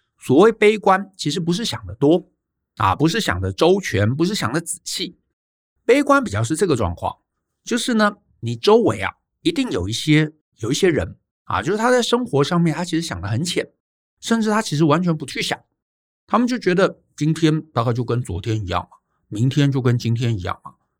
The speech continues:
然后呢，我就，呃，遵循着过去的生活方式，那我就可以过一辈子。可是其实我们都知道嘛，明天未必会跟今天一样，过去一直都发生的事情不表示未来会重现，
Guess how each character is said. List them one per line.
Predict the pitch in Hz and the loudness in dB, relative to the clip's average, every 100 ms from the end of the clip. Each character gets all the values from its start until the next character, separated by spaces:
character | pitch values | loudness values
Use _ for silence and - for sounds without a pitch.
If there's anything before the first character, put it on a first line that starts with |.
| _ _ - | _ _ -4
然 | 107 | 0
后 | 147 143 | 2 2
呢， | 139 135 | 2 0
我 | 104 92 | -4 -2
就， | 147 139 123 110 101 | 2 4 4 2 -2
呃， | 95 87 92 95 - | -4 -6 -8 -8 0
遵 | 127 143 | 2 2
循 | 139 98 101 | 0 -4 -2
着 | 110 | -2
过 | 101 139 117 | 0 0 0
去 | - 104 | -2 -4
的 | 101 | -2
生 | 120 123 | 0 0
活 | - 92 | -2 -2
方 | 110 107 | 0 0
式， | 120 - 104 _ _ _ - | -2 -6 -8 _ _ _ -6
那 | 175 | -2
我 | 107 | 0
就 | 156 | -2
可 | 143 | -2
以 | 117 | -2
过 | 123 110 | 0 0
一 | |
辈 | 104 117 | 0 -2
子。 | - - _ _ _ _ _ _ _ _ _ | -4 -14 _ _ _ _ _ _ _ _ _
可 | - | -4
是 | 214 | -4
其 | 233 233 | -4 -8
实 | |
我 | 208 90 | -8 -10
们 | |
都 | 104 | -10
知 | 143 175 | -8 -2
道 | 196 107 | 0 0
嘛， | - _ _ _ - | -4 _ _ _ -8
明 | 123 196 | -4 -2
天 | 208 220 220 | 0 0 2
未 | 220 185 | 2 2
必 | 190 | 2
会 | 180 | 0
跟 | 165 165 | 0 0
今 | 165 | -2
天 | 165 175 123 | -2 0 0
一 | |
样， | 117 120 _ _ _ _ | -2 -4 _ _ _ _
过 | - 220 | 0 2
去 | 214 208 - | 2 -2 -4
一 | 202 | -10
直 | - 135 | -6 0
都 | 160 160 | 0 2
发 | 156 156 | 0 0
生 | 165 160 | 0 -2
的 | 123 | -2
事 | 113 135 | -4 -6
情 | - 101 117 | -6 -6 -4
不 | 160 | -4
表 | 101 95 | -4 -6
示 | - 127 | -6 -2
未 | 147 | 0
来 | 92 90 | -2 -4
会 | - | -6
重 | 123 85 90 | -8 -10 -6
现， | - 139 | -4 -4